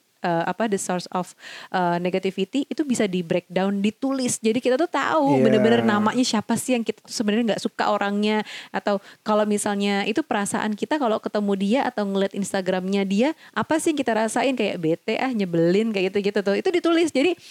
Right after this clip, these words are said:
Speaker 1: semua itu diuraikan, nggak ke-, nggak cuman disimpan di hati dan di otak
Speaker 2: Ini
Speaker 1: kita
Speaker 2: kita
Speaker 1: doang.
Speaker 2: dianggap, em, ajakan untuk membenci orang nggak ya? Mudah-mudahan nggak
Speaker 1: Enggak
Speaker 2: ya.
Speaker 1: ya. <laughs> Nah, tapi bukan cuma yang negatifnya doang, tapi yang positif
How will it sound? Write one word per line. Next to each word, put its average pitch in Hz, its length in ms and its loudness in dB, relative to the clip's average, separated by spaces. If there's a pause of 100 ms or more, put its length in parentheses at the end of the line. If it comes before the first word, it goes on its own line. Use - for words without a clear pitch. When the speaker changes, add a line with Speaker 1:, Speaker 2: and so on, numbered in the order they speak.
(200)
Speaker 1:
semua 262 340 2
itu 277 140 0
diuraikan, 233 640 2
nggak 240 220 0
ke-, 208 180 -2
nggak 196 180 0
cuman 208 300 -2
disimpan 202 400 -2
di 190 140 0
hati 196 260 -2
dan 180 160 -2
di 170 60 -4
otak 170 200 -4
Speaker 2:
Ini 160 140 0
Speaker 1:
kita 170 80 0
Speaker 2:
kita 185 80 4
Speaker 1:
doang. 165 240 6
Speaker 2:
dianggap, 139 360 2 (140)
em, 135 680 2 (760)
ajakan 147 400 0
untuk 139 160 -2
membenci 143 320 0
orang 156 320 0
nggak 135 80 0
ya? 131 100 0
Mudah-mudahan 135 380 0
nggak 131 160 0
Speaker 1:
Enggak 202 220 4
Speaker 2:
ya. 185 160 4
Speaker 1:
ya. - 20 -
<laughs> 269 960 6
Nah, 233 80 2 (240)
tapi 294 240 0
bukan 262 240 0
cuma 214 200 0
yang 208 120 0
negatifnya 185 420 -2
doang, 185 300 2
tapi 311 240 0
yang 285 80 2
positif 202 400 -2